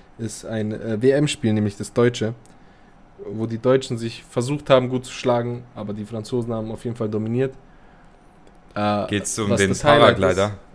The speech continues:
Speaker 1: es geht um den Kollegen, <laughs> der
Speaker 2: Ja.
Speaker 1: sich dachte, ich slide mal einfach runter, Digga, ins Stadion. Was geht?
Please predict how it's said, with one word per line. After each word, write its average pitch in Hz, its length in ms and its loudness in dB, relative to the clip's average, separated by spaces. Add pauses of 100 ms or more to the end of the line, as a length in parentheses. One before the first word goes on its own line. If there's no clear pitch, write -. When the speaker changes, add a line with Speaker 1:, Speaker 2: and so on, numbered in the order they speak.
(160)
Speaker 1:
es 120 140 -10
geht 135 200 -2
um 127 100 0
den 131 240 2
Kollegen, 135 500 4 (140)
<laughs> 147 140 2
der 143 200 8
Speaker 2:
Ja. 135 80 10
Speaker 1:
sich 127 220 -4
dachte, 143 420 -2 (480)
ich 120 220 -2
slide 156 540 2
mal 120 400 0 (200)
einfach 143 420 2 (120)
runter, 127 520 4
Digga, 104 240 0
ins 113 220 -2
Stadion. 131 500 2
Was 98 220 -4
geht? 143 320 4